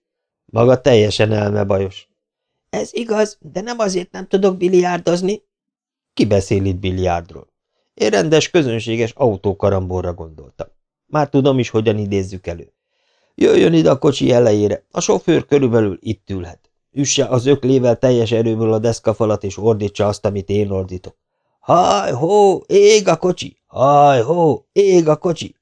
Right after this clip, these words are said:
Haj-hó, ég a kocsi!” A következő pillanatban a kocsi félfordulatot tett, néhány másodpercig kétségbeejtően billegett, de a sofőr, aki gyakorlott fickó lehetett,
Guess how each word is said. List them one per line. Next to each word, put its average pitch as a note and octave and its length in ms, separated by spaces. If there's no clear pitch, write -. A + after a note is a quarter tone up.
Haj-hó, F#3 960
ég G#3 380
a E3 80
kocsi!” F#3+ 420
A A#2 40
következő G#2+ 640
pillanatban A#2 580
a G#2+ 80
kocsi A#2+ 320
félfordulatot F#2 920
tett, - 380
néhány G2+ 380
másodpercig G2+ 760
kétségbeejtően F#2 920
billegett, G2+ 680
de G2 120
a F2+ 80
sofőr, - 440
aki B2+ 200
gyakorlott B2+ 540
fickó - 360
lehetett, A2 500